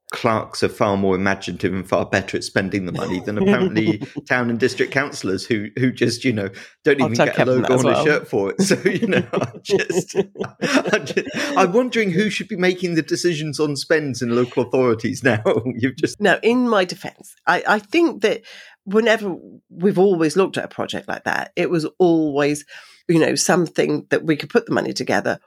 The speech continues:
Speaker 2: One thousand five hundred pound, um, is, is quite a lot of money that would go
Speaker 1: Well,
Speaker 2: towards
Speaker 1: yeah, that's why I
Speaker 2: something,
Speaker 1: said
Speaker 2: because
Speaker 1: five hundred.
Speaker 2: mostly
Speaker 1: S-, s-,
Speaker 2: Yes, I
Speaker 1: stop,
Speaker 2: know, but five hundred
Speaker 1: stop
Speaker 2: really
Speaker 1: sup-
Speaker 2: isn't,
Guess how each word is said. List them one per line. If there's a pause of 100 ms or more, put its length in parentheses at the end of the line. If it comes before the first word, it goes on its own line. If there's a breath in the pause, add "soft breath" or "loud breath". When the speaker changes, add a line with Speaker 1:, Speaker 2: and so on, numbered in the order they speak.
(120)
Speaker 2:
One
thousand
five
hundred
pound, (420 loud breath)
um, (160)
is,
is
quite
a
lot
of
money (100)
that
would
go
Speaker 1:
Well, (120)
Speaker 2:
towards
Speaker 1:
yeah,
that's
why
I
Speaker 2:
something,
Speaker 1:
said
Speaker 2:
because
Speaker 1:
five
hundred.
Speaker 2:
mostly
Speaker 1:
S-,
s-, (180)
Speaker 2:
Yes,
I
Speaker 1:
stop,
Speaker 2:
know,
but
five
hundred
Speaker 1:
stop
Speaker 2:
really
Speaker 1:
sup-
Speaker 2:
isn't,